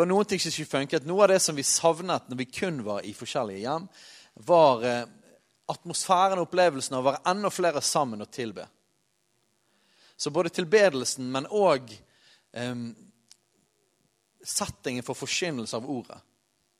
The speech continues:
opplevde vi funker bedre når vi er litt flere folk sammen, og i en litt annen setting. Men hjemmene er definitivt best på at vi får hjerteconnection og fellesskap.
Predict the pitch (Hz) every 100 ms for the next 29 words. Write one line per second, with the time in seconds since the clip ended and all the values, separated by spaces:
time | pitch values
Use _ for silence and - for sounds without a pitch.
0 | _ _ _ _ _ _ _ 170 170 135
1 | 123 135 - 127 131 131 110 196 156 117
2 | 95 98 107 139 156 - 117 101 85 92
3 | - - - _ _ _ _ _ _ _
4 | _ 107 110 107 104 98 - 95 - 87
5 | _ _ - - - - - _ _ _
6 | _ - 147 180 220 247 180 127 117 180
7 | 160 165 254 - - 302 269 - 196 131
8 | 117 - - - - - _ _ _ _
9 | _ _ _ _ _ - 139 135 - 135
10 | 131 127 139 - - 160 131 113 - -
11 | 120 139 - 107 92 - - -